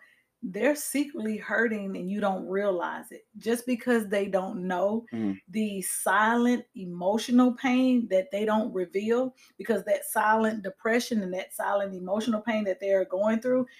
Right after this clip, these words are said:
Speaker 1: you may never see it. And this is why suicide happened. You'd be like, "Well, yeah, they were out there doing, you know, X, Y, Z, and they never told the other spouse or the other person,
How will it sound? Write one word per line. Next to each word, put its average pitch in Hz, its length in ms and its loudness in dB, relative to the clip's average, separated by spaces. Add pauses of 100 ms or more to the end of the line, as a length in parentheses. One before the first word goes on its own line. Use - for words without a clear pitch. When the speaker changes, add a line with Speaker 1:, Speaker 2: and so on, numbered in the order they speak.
(140)
Speaker 1:
you 214 140 4
may 233 180 4
never 226 360 4
see 269 360 -4
it. - 140 -4 (300)
And 190 140 -2
this 214 160 -2
is 208 120 -4
why 202 220 2
suicide 233 720 -2
happened. 220 320 0
You'd 220 100 4
be 226 60 0
like, 196 260 2
"Well, 185 320 -2 (340)
yeah, 226 240 0
they 220 120 0
were 208 100 4
out 202 240 2
there 202 120 -4
doing, 190 520 -6 (140)
you 226 140 4
know, 196 200 0
X, 196 240 -4
Y, 175 240 -2
Z, 247 400 0
and 185 100 -4
they 185 100 -4
never 196 440 2
told 208 520 0
the 190 160 -2
other 180 260 0
spouse 214 500 -2
or 185 120 0
the 180 180 0
other 180 140 -4
person, 262 480 0